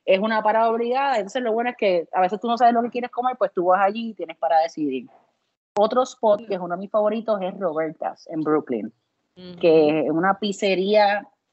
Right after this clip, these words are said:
Speaker 1: brutal,
Speaker 2: Ok.
Speaker 1: brutal, que es, o sea, eso es para morirse. Eh,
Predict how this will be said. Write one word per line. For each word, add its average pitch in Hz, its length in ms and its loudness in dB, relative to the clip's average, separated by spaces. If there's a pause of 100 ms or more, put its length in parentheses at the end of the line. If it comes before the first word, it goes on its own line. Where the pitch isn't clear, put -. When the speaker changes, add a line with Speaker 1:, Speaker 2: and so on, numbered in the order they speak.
(160)
Speaker 1:
brutal, 180 720 0
Speaker 2:
Ok. 165 380 -14 (480)
Speaker 1:
brutal, 175 760 0
que 165 400 -4
es, 160 60 -6
o 156 60 -6
sea, 139 360 2 (480)
eso 202 200 -6
es 202 60 -8
para 170 260 0
morirse. 160 680 -6 (420)
Eh, 156 420 -2